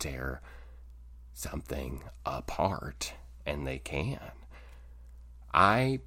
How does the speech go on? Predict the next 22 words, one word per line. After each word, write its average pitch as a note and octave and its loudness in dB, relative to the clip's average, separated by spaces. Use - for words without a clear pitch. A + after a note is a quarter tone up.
personally D2+ 4
have D#2+ 4
very C#2+ 2
soft - 2
things C#2+ 2
that C2+ 0
I C2 2
don't C2 0
mind C#2 -2
being C#2 -2
hit - -4
with D2+ -4
on D2+ -2
my C#2+ -2
legs C#2+ 0
or C#2 -2
my C2+ -2
arm C#2+ 0
or C#2+ -2
something C#2 -4
like F#2 2
that. C#2+ 0